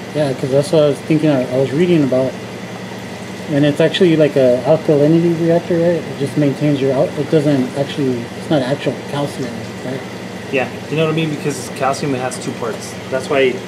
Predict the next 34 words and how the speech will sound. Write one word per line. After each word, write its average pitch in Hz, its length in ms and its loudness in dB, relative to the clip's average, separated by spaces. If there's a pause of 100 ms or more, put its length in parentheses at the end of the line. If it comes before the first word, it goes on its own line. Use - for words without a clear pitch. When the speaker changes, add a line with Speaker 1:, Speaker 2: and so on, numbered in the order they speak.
(880)
Speaker 2:
that's - 160 -6
why 156 100 4
whenever 135 320 -4
you 127 400 -8
sell 131 260 -6 (340)
bionic, 117 320 -6 (100)
it's - 220 -10
two - 80 -10 (120)
parts. - 360 -10 (140)
Speaker 1:
Yeah. 110 100 -8
Speaker 2:
You 101 80 -10
know 107 60 -10
what 107 80 -10
I - 20 -10
mean? 107 100 -12 (1000)
So 139 180 -4 (180)
what, 131 180 -2 (760)
so - 120 -8
what 135 120 -4
happens 147 360 -4
is, 135 120 -8
that's 135 240 -2
why, 160 120 0
I 139 80 2
don't 151 100 -2
know 156 80 -4
if 139 120 -8
you, 139 80 -4
if 139 320 -12
you 139 60 -8
guys 139 160 -4
have 120 180 -8
noticed, 123 400 -4
like, 117 80 -8